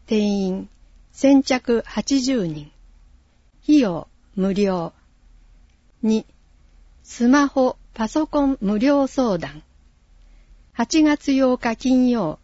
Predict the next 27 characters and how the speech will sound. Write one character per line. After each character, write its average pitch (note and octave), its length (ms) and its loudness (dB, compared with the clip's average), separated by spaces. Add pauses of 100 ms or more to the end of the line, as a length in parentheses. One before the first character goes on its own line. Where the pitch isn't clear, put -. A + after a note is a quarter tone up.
(100)
午 D4+ 180 2
後 G#3 160 2
一 G3 300 -6
時 G3+ 140 -2
か E3 160 -12
ら D#3 120 -12
四 F3+ 200 -2
時。 - 200 -16 (920)
先 B3 280 2
着 A#3 380 -2
三 C4+ 340 2
十 B3+ 300 -2
人。 D3+ 240 -10 (720)
無 G3+ 160 0
料。 F#3+ 360 -2 (1120)
三、 G3+ 440 -8 (840)
ス - 120 -20
ト D#4+ 180 0
リ D4+ 180 2
ー - 20 -10
ト C#4+ 160 -4
ピ C4+ 220 -2
ア E3 100 -8
ノ。 D3+ 200 -14 (720)
八 C#4 300 -2
月 C4+ 280 -2
九 B3+ 140 -2